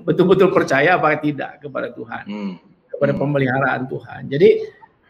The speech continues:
Speaker 1: eh, segala sesuatu akan dites dengan situasi yang seperti ini.
Speaker 2: Hmm.
Speaker 1: Jadi, eh, nomor satu adalah soal intinya kepada leadership. Di dalam pelayanan juga kelihatan ada yang leadershipnya siap dan memang tidak siap.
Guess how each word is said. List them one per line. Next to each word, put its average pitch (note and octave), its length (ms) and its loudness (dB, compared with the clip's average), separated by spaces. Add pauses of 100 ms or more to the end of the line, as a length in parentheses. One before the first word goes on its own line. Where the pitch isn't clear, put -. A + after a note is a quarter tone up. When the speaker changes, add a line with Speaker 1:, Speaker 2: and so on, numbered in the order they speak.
Speaker 1:
eh, F3 160 0
segala G#3 320 4
sesuatu G#3+ 480 4
akan G3+ 160 2
dites F3+ 480 4
dengan D#3+ 160 -2
situasi D#3 560 -4
yang C#3+ 80 -6
seperti C#3+ 380 -12 (100)
ini. C3+ 120 -14 (840)
Speaker 2:
Hmm. G#2 80 -10
Speaker 1:
Jadi, E3 200 4 (200)
eh, D#3 160 -2
nomor D3+ 240 0
satu D#3 320 -2
adalah E3+ 240 2
soal E3 480 -2
intinya E3+ 400 -4
kepada D3+ 400 0
leadership. D3 480 -2
Di E3 80 0
dalam G#3 240 4
pelayanan G3 320 2
juga A3 240 0
kelihatan F#3+ 640 0 (160)
ada D#3 240 -2
yang E3+ 320 0
leadershipnya E3+ 560 -2
siap F#3 400 0
dan D#3+ 160 -2
memang F#3 320 -2
tidak C3+ 160 -2
siap. - 400 -4